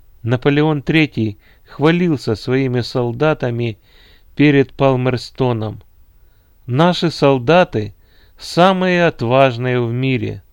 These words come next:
Тогда Палмерстон ответил ему: "Наши солдаты не самые отважные.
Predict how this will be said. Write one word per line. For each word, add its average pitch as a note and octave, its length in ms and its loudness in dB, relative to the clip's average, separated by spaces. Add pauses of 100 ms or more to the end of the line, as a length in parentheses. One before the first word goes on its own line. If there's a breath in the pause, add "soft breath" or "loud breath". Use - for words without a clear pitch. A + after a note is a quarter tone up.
(1300)
Тогда B2 360 0
Палмерстон B2 720 -2
ответил B2 520 -4
ему: A2+ 400 -10 (880)
"Наши D3+ 420 0
солдаты D#3+ 680 -2
не D3+ 200 -4
самые C3 460 -4
отважные. A2+ 720 -6